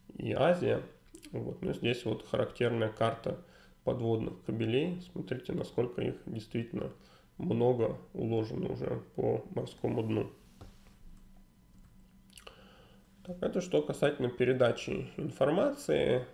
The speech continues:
А, мы ещё немножко к этому чуть попозже вернёмся, когда будем обсуждать хранение информации, о соотношении,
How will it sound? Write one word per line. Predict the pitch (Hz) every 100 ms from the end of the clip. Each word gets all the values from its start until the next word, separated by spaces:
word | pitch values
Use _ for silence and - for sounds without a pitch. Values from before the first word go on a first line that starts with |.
| - - - - - - - _ -
А, | 117 123 -
мы | 127 120 127 135
ещё | - -
немножко | 123 123 120 117 -
к | 127 -
этому | - - 117
чуть | - 120
попозже | - 123 - 117 123
вернёмся, | - 131 156 202 - 123 - - - - - - -
когда | - 120
будем | 127 120
обсуждать | 113 - 143 147 -
хранение | 123 120 117 110 -
информации, | - - 120 113 110 - - - - - - - _ -
о | -
соотношении, | - - - 120 - 120 113 113 -